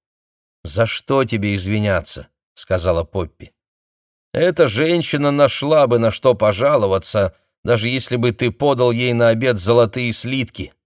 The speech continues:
Она улыбнулась Ирфану. «У меня ещё есть время до работы. Давай поедим мороженое». «Пурнима мадам будет ругаться, если я не вернусь в ресторан вовремя».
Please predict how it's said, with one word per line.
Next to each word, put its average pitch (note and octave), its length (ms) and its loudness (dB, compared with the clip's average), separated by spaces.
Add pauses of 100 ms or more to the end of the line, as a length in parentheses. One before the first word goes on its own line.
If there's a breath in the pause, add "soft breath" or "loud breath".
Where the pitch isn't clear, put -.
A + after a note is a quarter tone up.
(680)
Она F2 280 -2
улыбнулась F2 680 -4
Ирфану. D#2 540 -6 (1120)
«У G#2 60 -6
меня G2+ 220 -2
ещё G2 240 -4
есть G2+ 380 -4
время F2 340 -4
до E2 160 -4
работы. F2 520 -6 (600)
Давай D3 280 0
поедим E2+ 400 -6
мороженое». D#2+ 760 -6 (840)
«Пурнима C#3+ 600 0
мадам C3+ 540 2
будет G#2+ 280 -2
ругаться, A2 520 0
если G#2 300 -6
я A2+ 200 0
не A2 180 0
вернусь A#2+ 480 -2
в A2+ 60 -6
ресторан A2+ 560 2
вовремя». G2+ 560 -2